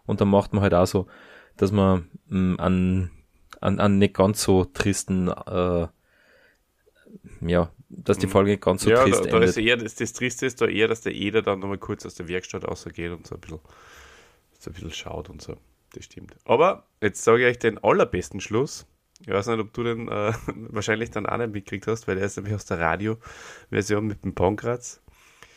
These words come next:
Speaker 2: Weil jetzt kommt nämlich das Allerärgste. Ich mein, es ist ja das, was der, ähm, was der, äh, August Riedel sagt,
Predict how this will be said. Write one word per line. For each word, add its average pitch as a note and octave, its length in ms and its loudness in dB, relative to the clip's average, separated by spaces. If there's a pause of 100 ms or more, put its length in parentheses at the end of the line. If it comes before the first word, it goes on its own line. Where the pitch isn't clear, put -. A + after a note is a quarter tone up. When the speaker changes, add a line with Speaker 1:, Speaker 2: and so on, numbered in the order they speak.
(320)
Speaker 2:
Weil G#2 140 4
jetzt D3+ 280 2
kommt C#3 140 -2
nämlich B2+ 200 -4
das - 240 -8 (120)
Allerärgste. G2 600 -2
Ich - 160 -10
mein, A2+ 300 -4 (100)
es A2 100 -8
ist A#2+ 140 -8
ja A2+ 80 -2
das, A2 420 -4
was G2+ 220 -10
der, F#2+ 680 0
ähm, F#2+ 260 -8 (380)
was F#2 200 -6
der, F2+ 920 0
äh, - 20 -6
August F#2+ 320 -4
Riedel G#2 220 -2
sagt, - 400 -6